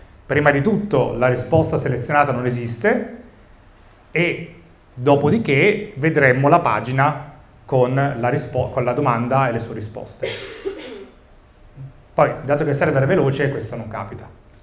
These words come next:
Questo question è in un certo senso come se fosse un sto caricando.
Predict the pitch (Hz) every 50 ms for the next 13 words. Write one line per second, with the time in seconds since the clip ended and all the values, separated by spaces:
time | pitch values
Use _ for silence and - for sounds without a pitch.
0 | - 135 135 - - - - - - - - - - - - 196 190 - 208 -
1 | - 214 214 202 208 - 180 160 147 151 175 190 180 160 165 151 143 139 135 -
2 | 151 - 180 170 - 165 160 151 139 - 160 - 143 143 139 143 143 143 151 151
3 | - - 135 139 143 135 135 - - 139 131 127 127 131 135 135 139 135 135 -
4 | - - - - - - - - - - 185 156 - 156 143 139 139 139 127 117
5 | 117 117 117 113 123 120 - -